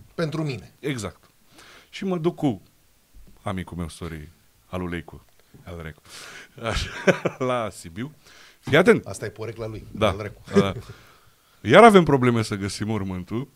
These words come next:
Speaker 1: Nu pot
Speaker 2: Eu,
Speaker 1: să cred.
Speaker 2: eu fi-, da, da, pentru că nu mai mersesem de vreo un an și ceva, până atunci terminasem cartea, așa.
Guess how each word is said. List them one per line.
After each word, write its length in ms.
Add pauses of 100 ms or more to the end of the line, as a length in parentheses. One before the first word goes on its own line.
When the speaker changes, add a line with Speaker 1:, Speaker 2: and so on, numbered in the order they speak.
(140)
Speaker 1:
Nu 160
pot 160
Speaker 2:
Eu, 60
Speaker 1:
să 80
cred. 220
Speaker 2:
eu 80
fi-, 120
da, 300 (420)
da, 180
pentru 220
că 60
nu 60
mai 120
mersesem 560
de 80
vreo 360
un 280
an 100
și 160
ceva, 300
până 160
atunci 220
terminasem 460
cartea, 320
așa. 200